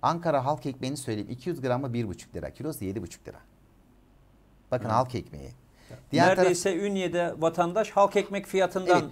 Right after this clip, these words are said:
Speaker 1: Bursa'da
Speaker 2: ekmek yiyor.
Speaker 1: iki yüz otuz gram iki lira, kilosu sekiz yetmiş. Tekirdağ buraya müdahale edildi. İki yüz yirmi gram iki lira dokuz liraydı.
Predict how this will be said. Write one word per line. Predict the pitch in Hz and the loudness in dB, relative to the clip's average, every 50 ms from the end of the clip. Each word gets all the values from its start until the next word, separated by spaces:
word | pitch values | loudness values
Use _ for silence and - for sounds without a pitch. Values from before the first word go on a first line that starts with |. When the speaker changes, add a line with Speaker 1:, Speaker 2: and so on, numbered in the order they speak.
| - - - - - | -10 -18 -16 -6 -2
Speaker 1:
Bursa'da | 156 202 - - 123 - - 190 | 0 2 2 4 4 4 4 4
Speaker 2:
ekmek | 180 - | 2 0
yiyor. | 170 - | -2 -2
Speaker 1:
iki | 196 185 | -2 0
yüz | 175 165 | 0 0
otuz | 175 170 175 170 147 143 | 0 0 -2 -4 -8 -2
gram | 151 143 143 147 143 - - _ _ _ - 139 135 - - - _ - | 2 2 2 2 0 -4 -14 _ _ _ -16 -16 -16 -16 -18 -20 _ -14
iki | 123 - - 190 160 | -10 -6 -2 0 0
lira, | 135 - 104 117 - - - | 2 2 2 0 -2 -10 -14
kilosu | - - 147 147 139 135 - | -8 -6 -4 -4 -4 -6 -8
sekiz | - - 131 123 - 139 127 | -8 -8 -8 -6 -8 -8 -6
yetmiş. | 143 143 143 147 - 147 156 - - _ _ _ _ _ _ | -4 -4 -4 -6 -8 -12 -12 -12 -16 _ _ _ _ _ _
Tekirdağ | - 165 151 - 170 170 - - 135 139 127 | -8 -8 -6 -2 -2 0 2 2 2 2 2
buraya | 127 131 135 135 | 0 0 0 0
müdahale | 131 127 120 131 127 127 131 127 | 0 0 2 2 2 2 2 0
edildi. | 123 113 95 90 90 120 120 - | -2 -4 -4 -6 -6 -8 -8 -8
İki | - 127 - - 156 | -12 -12 -10 -8 -6
yüz | 151 131 123 | -6 -4 -4
yirmi | 139 143 147 147 127 | -4 -4 -4 -4 -2
gram | 123 113 104 - - | 0 -2 -2 -2 -6
iki | 120 - 160 147 | -12 -10 -8 -6
lira | 165 - 117 107 | -4 -4 -2 -2
dokuz | 120 120 - 160 135 107 98 | -2 -2 -4 -6 -8 -6 -6
liraydı. | 104 90 76 69 65 - 58 | -6 -6 -6 -6 -10 -16 -20